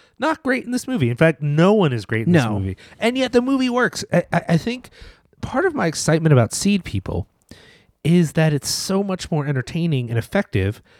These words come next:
Speaker 1: than the other movie we watched,
Speaker 2: Here, here
Speaker 1: Subspecies. And I'm wondering if you feel like you know why that is,
Speaker 2: I
Speaker 1: besides the obvious note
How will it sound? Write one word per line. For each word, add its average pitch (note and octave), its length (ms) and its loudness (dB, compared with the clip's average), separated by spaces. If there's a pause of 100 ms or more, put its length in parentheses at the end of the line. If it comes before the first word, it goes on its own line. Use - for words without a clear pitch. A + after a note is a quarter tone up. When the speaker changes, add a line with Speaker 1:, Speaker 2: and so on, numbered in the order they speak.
(120)
Speaker 1:
than D3 260 0
the D3 140 2
other G3 180 2
movie G#3 300 -2
we C3 40 -4
watched, B2 500 -6
Speaker 2:
Here, - 380 -2
here - 180 -2
Speaker 1:
Subspecies. D#3+ 520 0
And D#3 100 -2
I'm D#3 120 2
wondering F#3+ 320 0
if D3+ 200 -6
you F#3 240 2
feel F3 300 0
like D3 240 0
you C3+ 80 -2
know B2 180 0
why G#2+ 200 -2
that G2+ 120 -4
is, F2+ 200 -6
Speaker 2:
I - 60 0
Speaker 1:
besides G3 440 4
the D#3 140 0
obvious G3 440 0
note A#2 320 -2